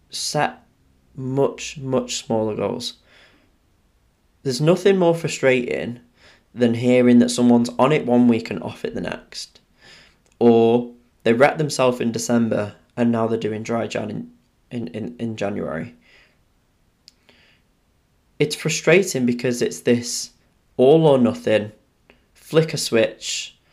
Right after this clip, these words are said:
and there's almost a self-destructive tendency, a self-destructive pattern to behaving like that. Like,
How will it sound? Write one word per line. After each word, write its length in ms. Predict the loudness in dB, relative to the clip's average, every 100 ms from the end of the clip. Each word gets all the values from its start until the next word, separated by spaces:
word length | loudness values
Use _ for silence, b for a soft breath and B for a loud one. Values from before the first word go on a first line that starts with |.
| _ _ _ _ _ _ _ _ -2
and 540 | 0 0 -2 -6 -12 -16 _ _ _ _ _ _ _ _ _ _ _ _ -2
there's 180 | 0
almost 480 | 2 2 4 2 0
a 40 | -6
self-destructive 1200 | -2 2 0 -2 -8 -8 -2 -2 -2 -4 -6 -4
tendency, 920 | -4 -2 0 0 -2 -8 -8 -8 -12 b b b b
a 60 | -8
self-destructive 840 | 0 0 0 -8 -8 -6 -6 -8
pattern 400 | -10 -12 -8 -10
to 100 | -8
behaving 420 | -8 -6 -4 -4
like 220 | -4 -6 -6
that. 280 | -6 -6 -12 _ _ _ _ _ _ _ _ _ _ _ _ B B B B B B B B _ _ _ _ _ _ _ _ B B _ _ _ _ _
Like, 240 | -8 -8